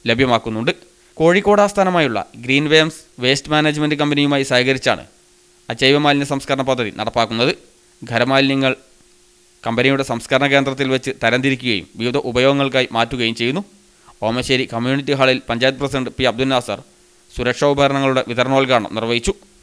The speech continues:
വൈസ് പ്രസിഡന്റ് ഫാത്തിമ അബു അധ്യക്ഷയായി. വികസന സ്റ്റാൻഡിംഗ് കമ്മിറ്റി ചെയർമാൻ യൂനുസ് അമ്പലക്കണ്ടി മുഖ്യപ്രഭാഷണം നടത്തി. ആരോഗ്യ വിദ്യാഭ്യാസ സ്റ്റാൻഡിംഗ് കമ്മിറ്റി ചെയർമാൻ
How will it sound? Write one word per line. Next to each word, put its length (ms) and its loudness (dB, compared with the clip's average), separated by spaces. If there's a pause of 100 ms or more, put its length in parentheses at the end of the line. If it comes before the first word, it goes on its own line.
(300)
വൈസ് 240 -2
പ്രസിഡന്റ് 420 -4
ഫാത്തിമ 400 0
അബു 100 -8 (120)
അധ്യക്ഷയായി. 420 -2 (460)
വികസന 380 0
സ്റ്റാൻഡിംഗ് 320 2
കമ്മിറ്റി 220 -2
ചെയർമാൻ 320 2 (100)
യൂനുസ് 300 -2
അമ്പലക്കണ്ടി 440 -2 (100)
മുഖ്യപ്രഭാഷണം 680 -2
നടത്തി. 220 -4 (520)
ആരോഗ്യ 420 2
വിദ്യാഭ്യാസ 400 0 (160)
സ്റ്റാൻഡിംഗ് 360 0
കമ്മിറ്റി 280 0
ചെയർമാൻ 260 0